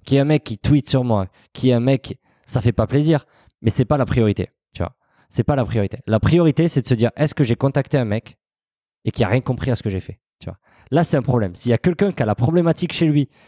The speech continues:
et que quand je le contacte, il comprend pas, ça veut dire que j'ai servi à rien. Euh,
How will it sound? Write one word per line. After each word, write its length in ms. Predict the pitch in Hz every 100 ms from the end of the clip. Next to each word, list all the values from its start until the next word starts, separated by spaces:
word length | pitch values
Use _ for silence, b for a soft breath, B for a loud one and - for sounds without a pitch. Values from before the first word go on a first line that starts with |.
| b
et 80 | 104
que 80 | 101
quand 180 | 160 175
je 80 |
le 80 | 160
contacte, 400 | 160 151 156 - -
il 20 |
comprend 320 | 127 123 123
pas, 280 | 123 147 - _ _
ça 140 | - 113
veut 20 |
dire 100 | 117
que 60 | 107
j'ai 60 |
servi 260 | 107 110 104
à 60 |
rien. 120 | 98 - b b b b -
Euh, 320 | 104 98 98